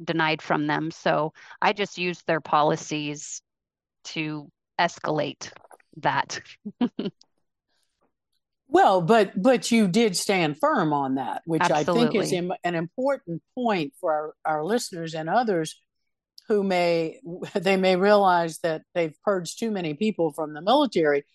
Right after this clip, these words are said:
Speaker 2: and too many good people, and others may have that opportunity, but they need to look at standing firm to make it right for what should have happened.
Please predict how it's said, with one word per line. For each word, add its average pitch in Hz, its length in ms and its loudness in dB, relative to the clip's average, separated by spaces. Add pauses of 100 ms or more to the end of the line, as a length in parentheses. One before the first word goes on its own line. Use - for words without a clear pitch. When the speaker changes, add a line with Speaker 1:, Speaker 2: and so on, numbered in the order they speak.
(140)
Speaker 2:
and 151 140 -2
too 240 160 4
many 170 160 2
good 226 260 2
people, 139 460 -2 (340)
and 226 100 2
others 285 440 4
may 165 160 0
have 165 240 -2
that 156 180 -2
opportunity, 156 840 -4 (280)
but 185 380 4 (640)
they 226 120 6
need 247 400 4
to 220 220 -4
look 202 340 -2
at 165 460 -2 (580)
standing 208 560 -2
firm 175 640 -6 (100)
to - 140 -2
make 175 280 2
it 156 140 4
right 175 640 4 (300)
for 185 160 2
what 175 300 -4
should 233 340 0
have 175 240 -2
happened. 175 640 -8